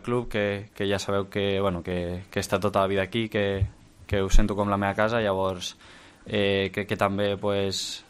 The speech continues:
el ser de, de la, de la cantera de vint i u, doncs, també crec que, que és un punt d'inflexió per, per tots els que venen de baix.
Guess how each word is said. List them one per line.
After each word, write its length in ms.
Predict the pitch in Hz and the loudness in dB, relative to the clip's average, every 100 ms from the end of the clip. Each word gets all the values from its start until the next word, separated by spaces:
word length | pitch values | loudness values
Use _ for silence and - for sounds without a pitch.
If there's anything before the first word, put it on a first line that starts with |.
| - | -6
el 140 | 98 | -4
ser 240 | - 107 104 | -2 0 2
de, 100 | 104 101 95 95 - _ _ - - - - | 2 0 -2 -8 -16 _ _ -20 -20 -20 -2
de 80 | 110 | 2
la, 220 | 104 98 | 4 4
de 100 | 104 | 2
la 140 | 98 | 0
cantera 380 | 98 101 117 110 107 | 0 0 2 4 2
de 80 | 104 | 0
vint 100 | 104 107 | -2 -4
i 60 | |
u, 60 | 107 | 0
doncs, 400 | 101 101 95 - | 0 0 -4 -6
també 240 | 101 95 95 | -4 -2 -2
crec 180 | 101 98 | -4 -4
que, 140 | 101 98 95 95 - | -2 -2 -2 -6 -4
que 100 | 98 | -2
és 80 | |
un 80 | 101 | 0
punt 160 | 101 104 | 2 4
d'inflexió 480 | 101 - 95 - 98 | 4 0 -2 0 2
per, 220 | 101 92 | 2 0
per 300 | - 104 98 | -2 -2 0
tots 220 | 107 101 | 0 0
els 100 | 98 | -2
que 140 | - 98 | 0 0
venen 260 | 101 95 | 2 2
de 80 | 95 | 2
baix. 240 | 107 131 | 2 0